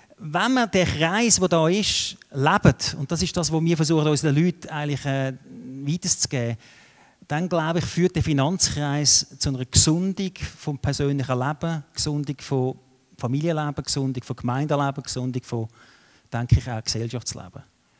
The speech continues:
Weil das, was wir machen, muss immer auch gesellschaftsrelevant sein. Und, also wenn Leute zu uns kommen, die nicht Christen sind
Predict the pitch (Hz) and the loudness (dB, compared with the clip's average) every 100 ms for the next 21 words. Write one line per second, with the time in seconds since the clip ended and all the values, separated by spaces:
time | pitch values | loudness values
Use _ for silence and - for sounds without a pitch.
0 | _ - 135 139 143 131 123 135 143 120 | _ -8 -4 0 2 4 2 2 0 0
1 | 143 143 123 - 120 135 123 127 127 123 | -2 -2 -4 -2 -2 -4 -4 -4 -2 -2
2 | 120 123 - 113 107 _ _ - - - | -4 -6 -8 -10 -16 _ _ -20 -20 -20
3 | - - - - - _ _ _ - 170 | -20 -20 -20 -20 -20 _ _ _ 2 4
4 | 175 - - _ - 151 156 147 208 - | 2 -2 -14 _ -4 2 4 4 4 4
5 | 196 - 180 175 147 147 202 - 202 202 | 4 4 4 4 6 6 4 4 2 0
6 | - 202 147 131 131 127 - | 0 0 0 0 -2 -4 -8